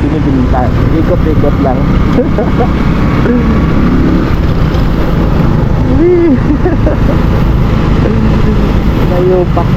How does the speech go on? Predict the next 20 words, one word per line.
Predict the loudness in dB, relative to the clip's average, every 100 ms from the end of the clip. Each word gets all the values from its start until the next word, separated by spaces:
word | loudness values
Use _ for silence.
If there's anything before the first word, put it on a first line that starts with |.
| 0
na |
yun. | 0 0 0 0 0 0 0 0 0 0 0 0 0 0 0 0 0 0 0 0 0 0 0 0 0 0 0 0 0 0 0 0 0
Ah, | 0
diba? | 0 0 -2 -2 0 0 0 0 0 0 0 0 0 0 -2 0
Dito | 0 -2
sa | -2 -2
maliwanag | -2 -2 -2 -2 -2
na | -4 -4 -4
tayo. | -2 -2 -2 -2 -2 -2 -2 -2 -2 -2 -2
Gabi | -2 -2 -2
yung | -2 -2 -2
pag-ikot | -2 -2 -2 -2 -2
natin, | -2 -2 -2
tapos | -4 -4 -2
wala, | -2 -2 -2
hindi | -2 -2
rin | -2 -4
naman | -4 -4
pinailaw, | -2 -2 -2 -2 -2
eh. | -2